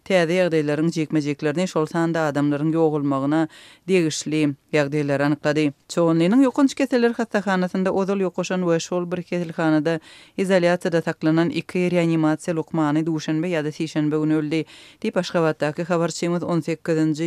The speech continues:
ýunda aýtdy. Mundan başga da Azatlyga ma'lum bolşuna görä, on gün ozal, ozal kady kuwat, häzir kady Türkmen Energo Döwlet Korporasiýasynyň öňkü başlygy aradan çykypdyr.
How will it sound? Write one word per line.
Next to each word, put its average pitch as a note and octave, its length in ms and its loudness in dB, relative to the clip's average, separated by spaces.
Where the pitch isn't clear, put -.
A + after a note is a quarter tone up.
ýunda D3 320 0
aýtdy. C#3 420 -2
Mundan G#3 320 4
başga C#4 260 0
da B3+ 60 4
Azatlyga A3 440 2
ma'lum F3+ 320 0
bolşuna F3 280 -2
görä, A#3+ 200 2
on A3 360 0
gün A3+ 120 0
ozal, G3 440 -2
ozal F#3 280 -2
kady F#3 320 -4
kuwat, F#3+ 460 -2
häzir E3 240 -2
kady E3+ 340 -4
Türkmen E3+ 380 -4
Energo E3+ 460 -2
Döwlet D#3+ 360 -2
Korporasiýasynyň D#3+ 800 -4
öňkü D#3 260 0
başlygy D#3+ 400 -4
aradan D#3+ 360 -2
çykypdyr. E3 460 -6